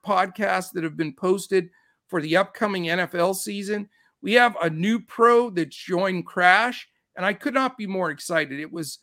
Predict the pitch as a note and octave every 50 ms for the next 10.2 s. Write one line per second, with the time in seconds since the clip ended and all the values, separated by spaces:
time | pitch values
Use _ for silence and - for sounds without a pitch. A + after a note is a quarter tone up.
0 | _ _ _ _ - - - - A3+ B3 C4+ C4 - G#3 E3+ - - F#3 F#3 E3+
1 | E3+ E3+ E3+ E3 D#3 D3+ C3+ C3 - D3 C#3+ D3 C#3+ _ _ - C3+ C3+ B2 A#2+
2 | - - - C#3 C3+ C#3 E3+ F3+ F#3 F3 D#3 C#3+ C#3 C3 - - - F#3 F#3 F#3+
3 | F3+ F#3+ F3+ E3+ E3+ F3+ F#3+ G#3 A3+ A#3 A#3+ B3+ _ _ _ _ _ _ _ _
4 | _ - D#3 D3+ D3+ E3 G#3 C4+ D4 A3+ E3 - A3 A#3 C4+ C4+ - F4 E4+ C4+
5 | - - - G3 F#3+ F#3 E3 C3+ - F3+ G#3+ C#4 C#4 G#3 E3+ D#3 D#3 D3+ D#3 -
6 | - D#3+ D#3+ D3+ C#3+ C3 _ _ _ D3+ C#3 D#3+ F3+ A3+ G#3 G3 E3 E3 F#3+ G#3+
7 | A3 - - - - - - - E3+ D#3 D#3 D3+ C#3 C3 C3 _ _ _ _ _
8 | _ _ _ _ - - - - F3+ D#3 F3 F3+ F3 D#3+ E3 F#3 F3 E3 D3+ D#3+
9 | E3+ F3+ E3+ - - F#3 F3 F3 F3+ F3+ F3 E3+ D#3 C#3+ F3 F#3 G3 G#3+ A3 A3+
10 | A3+ G#3+ F3+ -